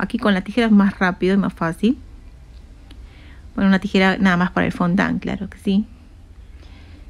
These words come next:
Cortamos el exceso y ya tenemos la parte del cuerpito de Plim Plim. Ahí nada más ya, ah, ponemos el detalle del pechito con un cortador de círculos redondo. La parte de las piernitas, ahí le vamos tanteando el tamaño.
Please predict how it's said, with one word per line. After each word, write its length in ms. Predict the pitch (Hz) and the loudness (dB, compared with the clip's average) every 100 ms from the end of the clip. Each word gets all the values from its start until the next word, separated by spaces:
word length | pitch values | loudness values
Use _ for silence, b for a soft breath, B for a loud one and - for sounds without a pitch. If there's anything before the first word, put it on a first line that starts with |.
| b - | b -14
Cortamos 500 | - 196 - 190 196 | -6 -4 0 0 2
el 100 | 185 | 0
exceso 520 | 175 - - 202 - - | -2 -6 -4 -2 -4 0
y 80 | |
ya 100 | 208 | 0
tenemos 340 | 196 202 202 208 | 2 4 6 6
la 200 | 202 - | 4 2
parte 260 | 202 190 | -2 0
del 140 | 196 196 | 0 0
cuerpito 420 | 180 180 - - | -2 -4 -6 -2
de 140 | 180 | -4
Plim 240 | 180 160 202 | -2 -6 -6
Plim. 200 | - - - - - - - - - - - - - - - - - B B B B B B - - - | -8 -10 -12 -16 -16 -14 -14 -14 -16 -18 -20 -20 -20 -20 -20 -20 -20 B B B B B B -20 -14 0
Ahí 140 | 196 | 2
nada 180 | 190 175 | 4 2
más 140 | 180 | 0
ya, 200 | 185 180 - - | 2 0 -4 -4
ah, 340 | 170 165 160 | -2 0 -2
ponemos 400 | - 180 175 185 | -2 -2 0 -2
el 80 | 180 | -2
detalle 320 | 165 170 175 | -2 0 0
del 160 | 175 170 | 0 -2
pechito 480 | - 165 - 190 214 | -4 -4 -2 -2 0
con 120 | 180 | 0
un 120 | 185 | 0
cortador 420 | 185 - 170 170 | -2 -4 0 0
de 80 | 180 | 0
círculos 400 | 180 180 - 180 | -2 -4 0 0
redondo. 640 | 185 165 180 196 202 214 285 - - - - - - - B B B B B B | 0 0 2 6 6 4 0 -6 -20 -20 -20 -20 -20 -20 B B B B B B
La 220 | 202 190 | -2 0
parte 240 | - 196 208 | 0 -2 0
de 60 | |
las 120 | 196 196 | -2 -2
piernitas, 560 | - 214 240 247 240 | -2 2 4 4 2
ahí 80 | 220 | 2
le 80 | 202 | 4
vamos 260 | 190 202 | 4 2
tanteando 400 | 208 185 190 180 | 2 -2 0 0
el 80 | 185 | 0
tamaño. 640 | 190 190 214 220 214 226 | 0 2 4 4 2 0